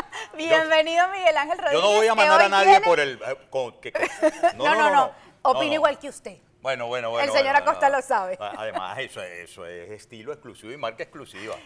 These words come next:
Speaker 1: Sí, señor. Bienvenido,
Speaker 2: Bueno,
Speaker 1: Miguel
Speaker 2: pues, muchas
Speaker 1: Ángel.
Speaker 2: gracias. Hoy estoy
Speaker 1: Gracias por
Speaker 2: estrenando Catuar.
Speaker 1: acompañarme.
Speaker 2: Estoy estrenando Catuar,
Speaker 1: Así
Speaker 2: aunque
Speaker 1: es.
Speaker 2: el ciudadano dijo que eso no es estreno, porque usted ya se había estrenado en el programa. Eso fue lo que dijo el ciudadano. ¿Ah?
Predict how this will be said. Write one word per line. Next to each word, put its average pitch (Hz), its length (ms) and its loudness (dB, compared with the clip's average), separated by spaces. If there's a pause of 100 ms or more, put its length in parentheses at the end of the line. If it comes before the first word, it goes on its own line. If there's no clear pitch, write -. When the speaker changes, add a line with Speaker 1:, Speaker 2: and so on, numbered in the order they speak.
Speaker 1:
Sí, - 160 -16
señor. 208 480 -10 (380)
Bienvenido, 214 760 -8
Speaker 2:
Bueno, 175 180 -2
Speaker 1:
Miguel 220 180 -2
Speaker 2:
pues, 269 120 4
muchas 392 160 -6
Speaker 1:
Ángel. - 160 2
Speaker 2:
gracias. 170 340 -4
Hoy 143 200 -6
estoy - 200 -10
Speaker 1:
Gracias 269 320 2
por 415 120 -2
Speaker 2:
estrenando 285 280 0
Catuar. 277 120 2 (360)
Speaker 1:
acompañarme. 220 340 -10 (220)
Speaker 2:
Estoy 135 300 -10
estrenando 180 480 -8
Catuar, 135 480 -2
Speaker 1:
Así 220 320 -8
Speaker 2:
aunque - 220 -4
Speaker 1:
es. 120 60 -8
Speaker 2:
el - 40 -20
ciudadano 131 540 -4
dijo 156 280 -10
que 139 100 -10
eso 165 200 -12
no 143 140 -10
es 139 80 -12
estreno, 120 480 -10 (180)
porque 104 240 -14
usted 101 180 -10
ya - 140 -10
se 143 100 -10
había 123 200 -10
estrenado 120 340 -12
en 139 80 -14
el 147 80 -14
programa. 101 560 -14
Eso 131 160 -20
fue 147 140 -12
lo 220 120 -8
que 226 140 -4
dijo 151 320 -2
el 110 80 -8
ciudadano. 104 480 -8 (480)
¿Ah? 143 280 -6